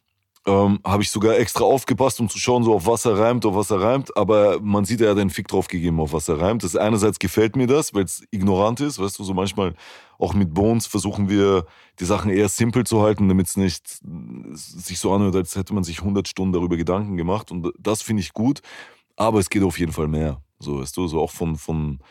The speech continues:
äh, Lines her. Natürlich, ein paar Sachen sind mir sogar hängen geblieben. Ähm, aber, äh, da geht auf jeden Fall noch ein bisschen mehr. Aber auf jeden Fall trotzdem so sieben Komma fünf, acht.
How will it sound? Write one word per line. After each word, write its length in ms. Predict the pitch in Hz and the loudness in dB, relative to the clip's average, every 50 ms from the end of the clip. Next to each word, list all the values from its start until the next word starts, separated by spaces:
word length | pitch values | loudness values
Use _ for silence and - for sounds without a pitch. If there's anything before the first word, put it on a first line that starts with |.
| - - - - _ _ _ _ _ _ - | -20 -20 -20 -20 _ _ _ _ _ _ -12
äh, 600 | - - 82 82 80 80 80 78 76 69 - - - - - - - - - 76 | -6 -4 -2 -2 0 0 0 0 -2 -2 -4 -8 -12 -16 -18 -18 -16 -12 -8 -6
Lines 520 | 80 80 87 87 92 98 101 92 - - | -2 0 2 2 4 2 2 0 0 0
her. 220 | 95 95 95 92 | 2 4 4 4
Natürlich, 340 | 85 87 82 - - 98 - | 2 0 -2 -2 -4 -4 -2
ein 20 | - | 0
paar 140 | 104 101 | -2 0
Sachen 240 | 95 107 101 101 95 | 0 0 0 0 0
sind 120 | 85 92 92 | 0 0 0
mir 100 | 92 85 | 0 0
sogar 200 | 85 82 85 82 | 0 2 2 2
hängen 220 | 87 92 98 101 | 2 0 0 0
geblieben. 400 | 98 92 90 104 107 98 104 104 - - - - - - - - _ _ - | -2 -2 -2 -2 -2 -2 -4 -6 -10 -18 -20 -20 -20 -20 -20 -20 _ _ -6
Ähm, 480 | - 92 92 92 90 90 90 90 92 - _ _ _ _ _ _ _ _ _ _ _ _ _ _ _ _ _ _ _ _ _ - | -2 0 2 4 4 4 4 2 0 -2 _ _ _ _ _ _ _ _ _ _ _ _ _ _ _ _ _ _ _ _ _ 0
aber, 1000 | 87 90 87 80 82 87 85 85 85 82 82 73 64 82 85 80 78 78 78 73 | 2 2 2 2 2 2 4 4 2 2 0 0 -2 -2 -2 -2 -2 -2 -2 -4
äh, 40 | 69 69 69 67 - - - | -6 -10 -18 -20 -20 -20 -18
da 360 | - 87 78 80 76 87 85 80 | -16 -16 -14 -10 -6 -4 -4 -2
geht 200 | 80 85 71 90 | -2 -2 -2 -2
auf 160 | 78 - - | -4 -4 -4
jeden 140 | 90 82 - | -8 -8 -8
Fall 160 | - 85 80 | -6 -6 -6
noch 140 | 78 71 - | -6 -8 -10
ein 60 | - | -12
bisschen 280 | - 71 - 71 67 67 | -16 -14 -12 -12 -12 -10
mehr. 120 | 67 65 | -10 -10
Aber 480 | 64 64 58 62 71 78 82 80 78 - | -10 -10 -8 -6 -2 0 0 0 0 -2
auf 160 | - 82 - | -4 -4 -2
jeden 140 | 95 92 82 | -2 -2 0
Fall 140 | - 92 85 | 0 -2 -2
trotzdem 340 | - - 92 - - 80 | -2 -4 -4 -4 -4 -8
so 80 | 73 78 | -8 -8
sieben 280 | 73 - 85 80 80 73 | -8 -6 -6 -6 -6 -8
Komma 220 | - 76 76 71 | -8 -8 -8 -8
fünf, 340 | - - - 73 71 - - - | -10 -10 -10 -10 -10 -8 -4 -4
acht. 300 | 73 73 - - - | -2 -2 -4 -6 -16